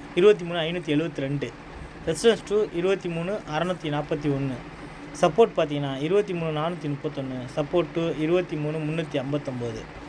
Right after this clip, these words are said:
So, நமக்கு ஒரு ஒன், நூத்தி நாப்பத்தி ஒரு பாயிண்ட் ரேலி இருக்க மாதிரி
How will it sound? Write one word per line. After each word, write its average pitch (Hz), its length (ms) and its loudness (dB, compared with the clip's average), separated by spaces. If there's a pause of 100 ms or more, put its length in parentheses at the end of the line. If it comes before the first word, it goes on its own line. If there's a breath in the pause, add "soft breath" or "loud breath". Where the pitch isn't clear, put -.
(840)
So, 170 380 6 (180)
நமக்கு 190 420 2
ஒரு 170 520 4
ஒன், 175 260 0
நூத்தி 240 220 2
நாப்பத்தி 185 800 0
ஒரு 151 260 6
பாயிண்ட் 196 260 2 (300)
ரேலி 165 180 4
இருக்க 156 280 2
மாதிரி 156 220 2